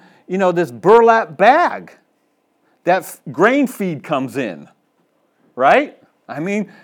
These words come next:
I, I grew up on a farm and we had to feed for the turkeys and, you know, it came in this burlap bag. That's sackcloth. The last thing I wanna do is, you know, empty that and throw that on top of me and, I mean, underneath me and maybe have something over that to where every time I move, it's like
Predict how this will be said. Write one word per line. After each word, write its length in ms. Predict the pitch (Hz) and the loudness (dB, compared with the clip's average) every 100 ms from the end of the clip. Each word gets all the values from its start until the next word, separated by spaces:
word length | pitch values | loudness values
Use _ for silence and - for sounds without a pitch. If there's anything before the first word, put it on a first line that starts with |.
| _ | _
I, 280 | 143 202 190 - | -4 -2 -4 -6
I 120 | 147 | -6
grew 240 | 185 208 | 0 0
up 100 | 175 | 0
on 100 | 160 | -2
a 40 | 147 | -6
farm 420 | - 147 170 170 | -2 0 0 -2
and 100 | 139 | -4
we 100 | 170 | -2
had 140 | 160 | -2
to 40 | 135 | -6
feed 300 | - 156 147 | -6 -6 -6
for 100 | 151 | -8
the 100 | 131 | -8
turkeys 540 | - 147 143 180 170 | -6 -6 -6 -10 -10
and, 160 | 123 104 _ _ _ _ | -10 -12 _ _ _ _
you 120 | 139 143 | -6 2
know, 180 | 160 | 2
it 80 | 160 | 2
came 260 | - 185 202 | -2 -6 -4
in 80 | 202 | -2
this 160 | 170 | -2
burlap 580 | 110 101 214 214 214 190 131 120 _ | -2 0 2 4 2 0 -10 -18 _
bag. 420 | 226 262 240 156 | -8 -4 -2 -2
That's 220 | 165 - | -4 -6
sackcloth. 1120 | - 151 - - - 285 302 294 - 190 131 | -10 -20 -20 -20 -10 -6 -6 -6 -4 0 0
The 60 | 208 | -2
last 200 | 247 285 | -4 -4
thing 100 | 269 | -6
I 60 | 220 | -4
wanna 180 | 214 | -4
do 140 | 190 196 | -2 -4
is, 120 | - - - _ - | -4 -14 -20 _ -10
you 140 | 196 | -2
know, 120 | 170 156 | -2 -2
empty 280 | 185 226 202 | -4 -6 -2
that 220 | 170 214 | 2 2
and 80 | 156 | 0
throw 260 | - 196 214 | -2 0 2
that 280 | 202 196 175 | 4 4 4
on 280 | 156 143 | 2 0
top 380 | 127 202 214 220 | -2 0 0 0
of 80 | 170 | -4
me 260 | 135 131 143 | -4 -4 -4
and, 400 | 139 139 147 - | -4 -6 -12 -16
I 160 | 156 156 | -12 -8
mean, 200 | 143 156 | -4 -2
underneath 440 | 156 143 175 202 | -2 -2 -4 -4
me 80 | 143 | -6
and 100 | 131 | -4
maybe 200 | 147 151 | -4 -4
have 180 | 156 143 | -4 -4
something 400 | - 165 165 143 | -6 -6 -6 -4
over 260 | 165 139 | -2 -2
that 360 | 123 147 190 156 | -2 -2 -2 -6
to 100 | 151 | -2
where 160 | 147 147 | 0 0
every 140 | 165 | -2
time 220 | 156 147 | -6 -4
I 80 | 123 | -4
move, 400 | 123 143 180 127 | -2 0 0 -2
it's 160 | 113 - | -6 -8
like 240 | 117 98 | -12 -12